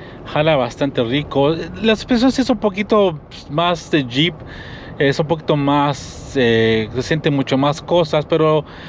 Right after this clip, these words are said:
aún así maneja bastante suave el Jeep, se siente, pa' diario no está nada mal, no es una, un Jeep que digas, "Ay, esto me va,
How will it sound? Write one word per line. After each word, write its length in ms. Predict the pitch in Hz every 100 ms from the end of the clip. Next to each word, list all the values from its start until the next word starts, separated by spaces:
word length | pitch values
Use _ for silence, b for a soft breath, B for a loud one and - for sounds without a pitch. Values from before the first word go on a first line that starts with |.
| B
aún 160 | 185 254
así 200 | 226 285
maneja 340 | 247 226 226
bastante 460 | 196 156 185 175 170
suave 340 | - 143 139
el 80 | 120
Jeep, 240 | 110 135
se 80 | -
siente, 320 | - 147 156 127 - B B B B
pa' 100 | 147
diario 300 | 151 175 185
no 80 | 165
está 180 | 160 151
nada 240 | 147 123
mal, 300 | 113 120 143
no 80 | 139
es 140 | -
una, 180 | 143 120 -
un 240 | 131 131 120
Jeep 160 | 127 -
que 460 | - 117 107 101 - B B B B
digas, 220 | 117 -
"Ay, 380 | 135 143 143 127
esto 200 | 117 120
me 120 | 110
va, 640 | 120 120 117 113 101 95